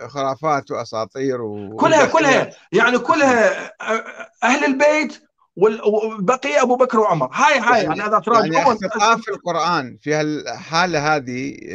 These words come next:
Speaker 1: عملية تشبه اختطاف القرآن
Speaker 2: بالضبط.
Speaker 1: أو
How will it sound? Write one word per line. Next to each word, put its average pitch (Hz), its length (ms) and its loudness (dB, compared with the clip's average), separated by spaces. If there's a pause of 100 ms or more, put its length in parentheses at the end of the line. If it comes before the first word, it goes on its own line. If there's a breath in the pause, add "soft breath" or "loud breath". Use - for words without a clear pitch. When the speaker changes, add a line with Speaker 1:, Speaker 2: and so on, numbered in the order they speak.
(200)
Speaker 1:
عملية 139 400 -8
تشبه 170 360 -12
اختطاف 165 800 -6
القرآن 113 680 -8 (540)
Speaker 2:
بالضبط. 147 200 2
Speaker 1:
أو 262 340 2